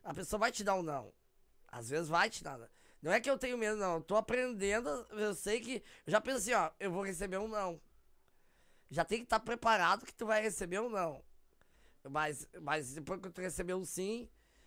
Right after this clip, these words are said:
Porque ninguém gosta de ser. Não é por, entrevistado por um anão, não é isso aí. Ninguém gosta de ser. A maioria, o, o gaúcho também não gosta de ser entrevistado.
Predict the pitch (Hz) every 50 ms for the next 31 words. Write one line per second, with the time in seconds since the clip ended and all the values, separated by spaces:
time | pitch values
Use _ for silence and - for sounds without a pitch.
0 | - - - _ 165 175 196 202 196 196 208 202 202 254 277 254 233 233 202 160
1 | 180 175 160 143 - - - 175 175 175 170 156 123 - - - - - - -
2 | 208 247 302 302 285 247 214 185 175 - 165 147 - 175 180 165 143 - 156 170
3 | 165 156 160 160 151 151 143 143 147 143 139 143 143 131 120 117 120 127 151 190
4 | - - 185 180 180 143 - _ - _ _ _ - 151 170 180 240 254 208 190
5 | 185 190 208 208 - - 165 135 - - - 165 165 160 151 120 - _ _ _
6 | _ _ _ - 143 139 156 170 180 175 165 160 170 202 226 226 220 214 208 190
7 | 175 175 170 160 175 170 165 165 170 190 226 196 - - - 208 196 170 170 190
8 | 220 208 - 170 190 226 226 220 226 - - - 175 185 180 175 165 156 143 -
9 | - _ _ _ _ - 151 151 151 175 170 165 160 147 - - 156 156 151 147
10 | 127 120 117 113